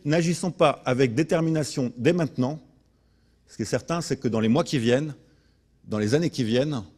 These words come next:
notre existence est remise en cause. Et ce que nous proposons, c'est une feuille de route concrète, pragmatique,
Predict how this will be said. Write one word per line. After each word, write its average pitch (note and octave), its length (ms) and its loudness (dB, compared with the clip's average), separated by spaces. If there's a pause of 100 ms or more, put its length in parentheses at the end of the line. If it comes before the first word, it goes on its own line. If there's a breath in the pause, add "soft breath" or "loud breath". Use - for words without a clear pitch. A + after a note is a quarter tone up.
(880)
notre A2 180 -4
existence C3 520 -2
est B2 40 0
remise A2+ 240 0
en A2 80 -2
cause. - 400 -8 (880 soft breath)
Et - 60 -8
ce - 60 -8
que E3 100 4
nous E3 100 4
proposons, F3 460 2
c'est - 200 -6
une B2+ 80 -2
feuille F3+ 200 0
de E3 80 4
route D3+ 220 0
concrète, - 580 -2 (1000)
pragmatique, D#3+ 640 2